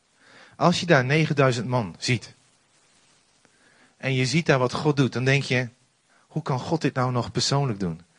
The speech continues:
En dan krijg je mailtjes van hoe persoonlijk God gewerkt heeft. Hoe persoonlijk God geweest is in die negenduizend mensen. Hij raakte de kluts niet kwijt.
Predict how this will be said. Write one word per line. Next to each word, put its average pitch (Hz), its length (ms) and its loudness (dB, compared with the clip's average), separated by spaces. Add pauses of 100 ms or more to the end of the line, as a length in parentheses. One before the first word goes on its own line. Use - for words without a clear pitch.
(240)
En 113 80 -8
dan 123 80 -2
krijg 127 260 -2
je 120 100 -2
mailtjes 127 460 -2
van 101 140 -6
hoe 98 120 -4
persoonlijk 113 540 -4
God 151 220 -8
gewerkt 104 440 -2
heeft. - 380 -12 (500)
Hoe 120 160 -6
persoonlijk 165 640 0
God - 180 -4
geweest 135 480 -2
is 98 160 -8 (320)
in 202 260 0
die 160 160 0
negenduizend 143 720 -2
mensen. 110 360 -10 (240)
Hij 170 200 -2
raakte 139 300 -2
de 123 80 -2
kluts 156 260 -4
niet 127 160 -10
kwijt. 101 220 -10